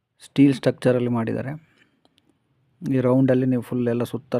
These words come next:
ನೋಡ್ಬೋದು. ನೋಡಿ ಮಂಗ ಇದೆ. ಮಂಗಗಳಿಗೆ ಬೇಕಾದ್ರೆ ಫುಡ್ ಬೇಕಾದ್ರೆ ಹಾಕ್ಬೋದು. ಮಂಗಗಳು ಕಾಯ್ತಾ ಇದ್ದಾವೆ. ಏನು ಆಶ್ಚರ್ಯ ಅಂದ್ರೆ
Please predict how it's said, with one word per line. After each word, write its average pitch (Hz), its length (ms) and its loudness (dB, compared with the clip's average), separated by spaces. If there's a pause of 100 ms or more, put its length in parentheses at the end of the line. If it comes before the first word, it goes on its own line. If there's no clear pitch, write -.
ನೋಡ್ಬೋದು. 110 380 -6 (2750)
ನೋಡಿ 127 240 -2
ಮಂಗ 127 160 0 (140)
ಇದೆ. 127 120 -4 (2000)
ಮಂಗಗಳಿಗೆ 131 580 0 (2000)
ಬೇಕಾದ್ರೆ 120 340 -2
ಫುಡ್ 123 280 -4
ಬೇಕಾದ್ರೆ 117 300 -2
ಹಾಕ್ಬೋದು. 117 380 -6 (460)
ಮಂಗಗಳು 117 440 -6
ಕಾಯ್ತಾ 107 320 -4
ಇದ್ದಾವೆ. 104 260 -10 (1900)
ಏನು 156 180 0
ಆಶ್ಚರ್ಯ 143 360 0
ಅಂದ್ರೆ 143 180 -2